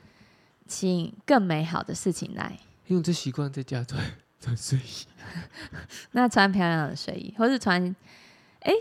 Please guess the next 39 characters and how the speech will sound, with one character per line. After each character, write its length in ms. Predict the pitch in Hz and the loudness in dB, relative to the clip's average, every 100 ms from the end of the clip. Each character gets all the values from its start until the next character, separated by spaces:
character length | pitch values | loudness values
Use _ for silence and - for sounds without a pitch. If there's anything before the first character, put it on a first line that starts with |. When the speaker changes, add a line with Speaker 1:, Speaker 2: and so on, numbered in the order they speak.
| - - | 0 0
Speaker 1:
除 140 | - | 4
夕 140 | 254 330 | 6 8
有 100 | 170 | 8
要 100 | 175 | 8
穿 240 | 208 175 | 6 0
新 260 | 190 170 165 | 0 -4 -4
衣 140 | 160 151 | -6 -6
吗？ 160 | 143 | -4
还 160 | 143 156 | -2 -2
没， 240 | 156 151 - | -2 -6 -8
还 120 | - | -2
是 160 | 170 190 | -2 0
是 120 | 190 | 0
大 180 | 180 156 | 4 2
年 160 | 143 | 4
初 60 | 147 | 2
一？ 40 | |
Speaker 2:
除 100 | 135 170 | 4 2
夕 100 | 147 | 4
就 160 | 156 | 4
可 160 | 147 135 | 2 0
以 60 | |
穿 200 | 117 - 113 | -2 -6 -8
新 160 | - - | -10 0
衣。 40 | |
Speaker 1:
除 80 | 220 | 4
夕 180 | 262 277 | 4 6
就 0 | |
可 100 | 247 | 6
以 60 | |
穿 180 | 185 170 | 6 4
新 200 | 175 165 | 2 -2
衣 120 | 151 | -2
了。 60 | 143 | 2
哦， 60 | 208 | 2
Speaker 2:
嗯。 40 | |
Speaker 1:
穿 260 | - 285 294 | 4 4 2
新 180 | 262 294 | 0 -2
衣 280 | 285 285 | -2 -4